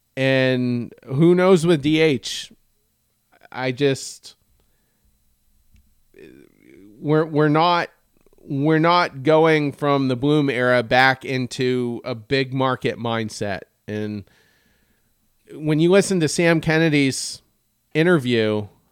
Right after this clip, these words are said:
uh, a day or two after Bloom got fired, his press conference, rather, he said, "We're the Boston Red Sox, and the expectation is to win."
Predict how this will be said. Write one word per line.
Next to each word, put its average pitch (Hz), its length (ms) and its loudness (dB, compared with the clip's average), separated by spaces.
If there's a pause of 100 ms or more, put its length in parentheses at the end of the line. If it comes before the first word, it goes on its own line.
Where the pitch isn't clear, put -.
uh, 123 240 -2
a 123 80 -2
day 139 220 2
or 151 80 2
two 151 200 0
after 139 280 2
Bloom 139 280 0
got 120 200 0
fired, 131 340 2
his 117 140 -6
press 147 260 0
conference, 113 480 -4
rather, 104 420 -4 (440)
he 151 120 -2
said, 139 180 -2
"We're 165 220 4
the 165 120 6
Boston 147 520 2
Red 143 200 4
Sox, 151 440 2
and 127 200 -4
the 131 140 2
expectation 135 880 0
is 123 200 -4
to 127 100 -2
win." 117 400 -2